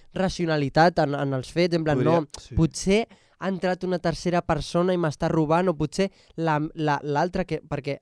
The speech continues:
Speaker 1: aquesta era la, la que coneixia. Que al
Speaker 2: Clar.
Speaker 1: pis hi havia una tercera que no coneixia
Speaker 2: Amb la
Speaker 1: gaire.
Speaker 2: que confiava més.
Speaker 1: Exacte. Al pis hi havia una tercera que no confiava gaire i diu, "Potser ha sigut la tercera que vol que hi hagi mal rotllo entre les dues", saps? Muntant pel·lícules.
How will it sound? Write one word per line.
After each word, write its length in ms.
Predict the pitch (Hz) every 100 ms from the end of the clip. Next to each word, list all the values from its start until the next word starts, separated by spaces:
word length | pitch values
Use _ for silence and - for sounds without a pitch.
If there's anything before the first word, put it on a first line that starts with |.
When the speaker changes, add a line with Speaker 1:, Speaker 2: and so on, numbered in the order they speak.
| _
Speaker 1:
aquesta 360 | 135 147 - 202
era 100 | 208
la, 140 | 185
la 140 | 143 135
que 120 | 123
coneixia. 680 | - 120 107 - 175 135 - _ _ _ _
Que 100 | 127
al 80 | 135
Speaker 2:
Clar. 100 | 113
Speaker 1:
pis 160 | 196 160
hi 60 |
havia 120 | 151 170
una 140 | 185
tercera 320 | 170 - 170
que 120 | 131 131
no 100 | 139
coneixia 400 | 170 160 - 156
Speaker 2:
Amb 80 |
la 60 | 160 175
Speaker 1:
gaire. 60 | 127
Speaker 2:
que 60 | 117
confiava 520 | 135 113 131 143 170
més. 520 | 147 165 - - - -
Speaker 1:
Exacte. 460 | 156 151 185 - 107 _ _ -
Al 160 | 139
pis 160 | - 175
hi 60 | 151
havia 100 | 160
una 160 | 170
tercera 260 | 165 175 170
que 80 | 147
no 80 |
confiava 360 | 156 156 170 165 170
gaire 180 | 185 185
i 40 |
diu, 180 | 156 127 _
"Potser 280 | 156 - 170
ha 20 |
sigut 240 | - 202
la 140 | 185 165
tercera 500 | 151 127 - 165 175
que 140 | -
vol 160 | 139 147
que 100 | 165
hi 60 |
hagi 180 | 151 135
mal 220 | 143 135
rotllo 420 | 123 143 165 165 147
entre 220 | 135 139
les 100 | 131
dues", 140 | 147
saps? 160 | 156 165
Muntant 380 | 165 135 156 165
pel·lícules. 760 | 151 143 180 - 131 - -